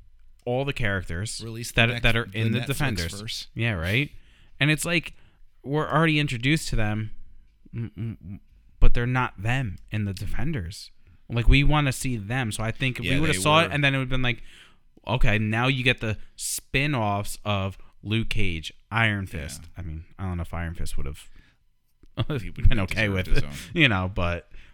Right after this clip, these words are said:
Speaker 2: But there
Speaker 1: um,
Speaker 2: wasn't much of their personalities in the Defenders.
Speaker 1: Yeah.
Speaker 2: It was more like, "Hey, let's put them in a room and
Speaker 1: Exactly.
Speaker 2: see what
Speaker 1: That was the
Speaker 2: happens."
Speaker 1: thing, was like,
Speaker 2: And
Speaker 1: you,
Speaker 2: that was their business
Speaker 1: you,
Speaker 2: model.
Speaker 1: you l-, other than Danny Rand, you l-,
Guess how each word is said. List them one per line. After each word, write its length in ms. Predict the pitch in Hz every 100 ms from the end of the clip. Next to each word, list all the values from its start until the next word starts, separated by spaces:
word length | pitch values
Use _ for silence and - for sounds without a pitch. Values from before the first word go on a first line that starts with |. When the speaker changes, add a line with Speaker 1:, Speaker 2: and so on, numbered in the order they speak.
| -
Speaker 2:
But 140 | -
there 100 | 139
Speaker 1:
um, 60 | 147
Speaker 2:
wasn't 340 | 175 220 277
much 240 | 156 170 165
of 100 | 135
their 140 | 135
personalities 800 | - 139 135 120 120 123 117 95
in 220 | 110 131
the 60 | 147
Defenders. 600 | 95 - 92 80 78 101
Speaker 1:
Yeah. 200 | 160 156
Speaker 2:
It 80 | 87
was 160 | 107 104
more 260 | 113 113
like, 240 | 110 110 104
"Hey, 140 | 196
let's 180 | 185 185
put 300 | - - -
them 120 | 135
in 80 | 131
a 40 | 143
room 300 | 208 254 135
and 80 |
Speaker 1:
Exactly. 360 | 113 - 160 190
Speaker 2:
see 60 | 123
what 40 | 127
Speaker 1:
That 100 | 151
was 100 | 151
the 40 |
Speaker 2:
happens." 60 | 147
Speaker 1:
thing, 160 | 220
was 120 | 254 123
like, 140 | 107
Speaker 2:
And 120 | 113
Speaker 1:
you, 80 | 120
Speaker 2:
that 220 | 110 90
was 260 | 143 139 104
their 140 | 147
business 480 | 139 120 190 139 117
Speaker 1:
you, 80 | 127
Speaker 2:
model. 300 | 107 90 90 87
Speaker 1:
you 220 | 113 180
l-, 240 | 160 135 - - - - - - -
other 220 | 127 139
than 320 | 151 160 151 143 - - - 120
Danny 320 | 131 127 135
Rand, 360 | 127 107 101
you 200 | 107 117
l-, 60 | 117